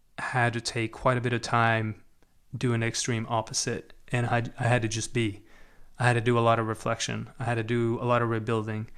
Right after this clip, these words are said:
Uh, at one point, I, I switched jobs, and I had been in a startup go-getter chasing mentality, always new, shiny, and, uh,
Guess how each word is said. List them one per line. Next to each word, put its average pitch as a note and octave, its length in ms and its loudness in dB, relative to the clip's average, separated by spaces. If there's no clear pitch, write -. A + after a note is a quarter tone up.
Uh, A2 340 -2
at A#2 80 0
one A#2+ 200 2
point, A#2+ 260 0
I, A2+ 320 0
I A2+ 60 -6
switched - 720 -4
jobs, A2 600 2
and A2+ 540 -2
I A#2+ 160 2
had A#2+ 220 0
been A#2+ 200 2
in A#2 300 4
a A2 240 -4
startup A#2+ 640 2
go-getter A#2 560 0
chasing A#2 540 -2
mentality, A2+ 720 -4
always A#2+ 460 2
new, A#2+ 480 2
shiny, A2+ 680 0
and, A2+ 520 0
uh, A2 300 -4